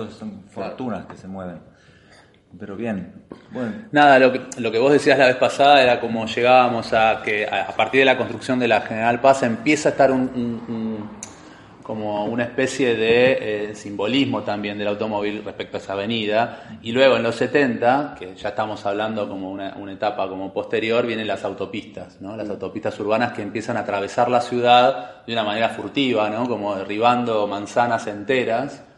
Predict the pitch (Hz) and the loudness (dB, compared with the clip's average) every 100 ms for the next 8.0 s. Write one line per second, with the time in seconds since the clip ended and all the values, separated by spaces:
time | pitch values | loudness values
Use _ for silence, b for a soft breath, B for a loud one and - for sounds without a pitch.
0 | b b 104 113 110 101 110 107 101 - | b b -10 -6 -4 -2 -2 0 -2 -2
1 | 110 110 110 101 101 135 127 101 95 92 | -6 -4 -6 -6 0 6 6 4 -2 0
2 | 110 110 107 110 101 98 101 95 123 107 | 2 4 4 2 0 -4 -6 -6 -4 -2
3 | - 107 104 - 104 101 98 107 104 101 | 0 -2 -4 -6 -6 -6 0 2 2 0
4 | - 117 107 101 95 95 98 101 101 101 | -4 -2 -2 -4 -8 -10 -10 -10 -6 -4
5 | 104 - 98 95 B B B B - - | -6 -6 -8 -8 B B B B -6 -6
6 | - 101 90 - 98 92 95 92 92 101 | -4 -8 -10 -12 -10 -8 -10 -10 -12 -16
7 | 95 95 101 98 117 113 113 117 104 101 | -12 -10 -10 2 2 2 0 0 0 -2